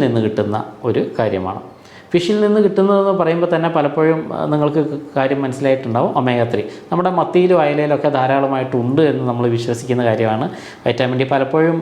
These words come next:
ഇപ്പോൾ കേരള തീരത്തിൽ ഇത് വളരെ കുറഞ്ഞു വരുന്നു എന്നുള്ളത് ദൗർഭാഗ്യകരമായിട്ടുള്ളൊരു കാര്യമാണ്. പക്ഷേ ഒമേഗ ത്രീ, ഒമേഗ ത്രീ ഒരു നല്ല ആൻറ്റി ഇൻഫ്ലമേറ്ററി ഏജൻ്റാണ്. ഇൻഫ്ലമേഷൻസ് അല്ലെങ്കിൽ നീർവീഴ്ചകൾ കുറക്കാൻ വേണ്ടി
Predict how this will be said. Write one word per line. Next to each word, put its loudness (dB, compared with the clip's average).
ഇപ്പോൾ -2
കേരള 2
തീരത്തിൽ 0
ഇത് 2
വളരെ 0
കുറഞ്ഞു 0
വരുന്നു 2
എന്നുള്ളത് 2
ദൗർഭാഗ്യകരമായിട്ടുള്ളൊരു 0
കാര്യമാണ്. 2
പക്ഷേ 0
ഒമേഗ 2
ത്രീ, -2
ഒമേഗ 2
ത്രീ 0
ഒരു 2
നല്ല 2
ആൻറ്റി 0
ഇൻഫ്ലമേറ്ററി -2
ഏജൻ്റാണ്. 0
ഇൻഫ്ലമേഷൻസ് -2
അല്ലെങ്കിൽ 0
നീർവീഴ്ചകൾ 2
കുറക്കാൻ 0
വേണ്ടി 0